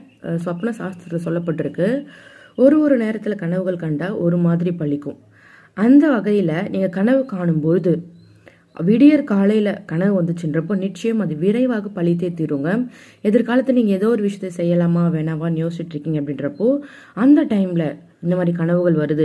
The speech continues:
ஏதோ ரொம்ப மன அழுத்தமா இருக்கிறப்போ இந்த மாதிரி கனவுகள் வருது, ரொம்ப ஒரு மாதிரி விகிர-, விரக்தியில் இருக்கிறப்போ இந்த மாதிரி கனவுகள் வருதுன்றப்போ,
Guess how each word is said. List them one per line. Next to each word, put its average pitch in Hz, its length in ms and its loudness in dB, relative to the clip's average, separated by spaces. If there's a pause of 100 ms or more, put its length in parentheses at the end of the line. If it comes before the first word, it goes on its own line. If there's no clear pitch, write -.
(120)
ஏதோ 175 140 -2
ரொம்ப 220 200 0
மன 202 220 2
அழுத்தமா 190 420 -2
இருக்கிறப்போ 165 440 -2 (240)
இந்த 190 140 -4
மாதிரி 180 200 -2
கனவுகள் 170 420 0
வருது, 147 300 -2 (480)
ரொம்ப 233 380 4 (540)
ஒரு 170 140 -4
மாதிரி 233 380 -4
விகிர-, 170 300 -6
விரக்தியில் 240 480 -2
இருக்கிறப்போ 170 360 -6
இந்த 202 140 -2
மாதிரி 170 160 -4
கனவுகள் 170 420 -2
வருதுன்றப்போ, 147 680 -4